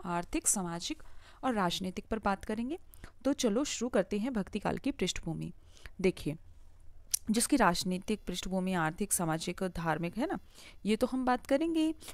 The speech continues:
उसके बाद जो दार्शनिक पृष्ठभूमि है, वो जो दूसरी वीडियो में कवर करेंगे, उसमें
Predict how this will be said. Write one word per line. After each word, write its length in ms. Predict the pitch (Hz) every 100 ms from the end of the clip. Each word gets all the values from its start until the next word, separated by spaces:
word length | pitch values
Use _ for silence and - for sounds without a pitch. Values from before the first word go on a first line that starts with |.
| -
उसके 140 | -
बाद 100 | 302
जो 100 | 302
दार्शनिक 460 | 277 190 170 - 349
पृष्ठभूमि 580 | - 233 208 208 185 190
है, 160 | 226
वो 220 | 285 240
जो 160 | 240 262
दूसरी 380 | 240 247 - 294
वीडियो 220 | 214 202
में 120 | 185
कवर 200 | 180 175
करेंगे, 320 | 170 170 190
उसमें 360 | 285 277 294 320